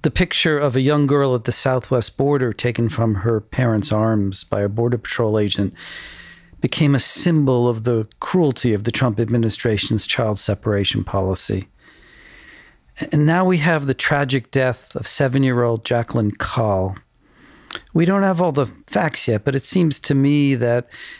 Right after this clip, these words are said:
as we lawyers like to say, the facts speak for themselves. Asked by a reporter whether the administration is taking responsibility for the girl's death, White House spokesman Hogan Gidley said,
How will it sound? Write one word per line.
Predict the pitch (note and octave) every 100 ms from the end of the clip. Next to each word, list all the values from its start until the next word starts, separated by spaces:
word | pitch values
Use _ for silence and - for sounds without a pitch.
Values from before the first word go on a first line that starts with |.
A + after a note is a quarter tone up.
| -
as | - A2
we | B2+
lawyers | A#2+ B2+ B2 A#2 -
like | A2+ -
to | -
say, | - B2
the | A#2
facts | - B2+ B2 -
speak | - - C3+ -
for | A#2
themselves. | A2+ G#2+ - C#3+ A#2+ G#2+ G2+ - - - - - - - - - _ _ _ _ -
Asked | D#3+ -
by | E3+
a | D#3
reporter | B2+ B2 - - A3+ G3 D3+ C#3+ -
whether | D3 C#3+ B2+
the | C#3 C#3
administration | C#3 D3+ C#3+ - C#3 C#3 -
is | B2
taking | - C#3 D3 B2+
responsibility | - - C3+ - A#2+ D#3+ D#3+ B2
for | -
the | B2+
girl's | A2+ A#2+ A2
death, | - G#2 G#2 - - - - - - - - - _
White | D3 B2
House | C#3+ B2+
spokesman | - D#3 C#3+ - C3+ A#2+
Hogan | A2+ - D3 B2+ A#2
Gidley | G#2+ D#3+ D3+ B2
said, | A2+ - A#2+ A#2